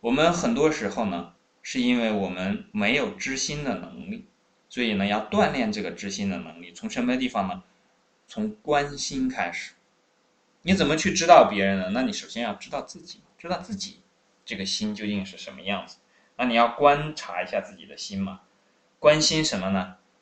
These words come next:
关心自在。什么时候你观自己的心的时候，发现，哎，我自己就是在这里。这个时候，这个关心呢，就具有了初步的基础了。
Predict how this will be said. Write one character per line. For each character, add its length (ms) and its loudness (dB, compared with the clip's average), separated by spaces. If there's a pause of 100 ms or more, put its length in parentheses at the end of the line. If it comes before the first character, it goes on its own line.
(180)
关 280 2
心 360 -4
自 200 -16
在。 360 -8 (600)
什 160 -8
么 140 6
时 160 4
候 180 6
你 160 0
观 520 4 (180)
自 180 -10
己 120 -4
的 100 -4
心 240 -2
的 80 0
时 140 -8
候， 260 -8 (300)
发 160 2
现， 240 -2
哎， 360 -4 (120)
我 120 -10
自 160 -8
己 140 -2
就 160 -4
是 140 -8
在 180 -4
这 180 -10
里。 60 -12 (1040)
这 100 -8
个 120 -2
时 160 -8
候， 160 0
这 100 -2
个 140 -2
关 260 2
心 220 -6
呢， 240 -4 (280)
就 140 -8
具 220 -8
有 100 2
了 180 -8
初 280 -10
步 120 -10
的 120 -10
基 260 -10
础 200 -14
了。 60 -20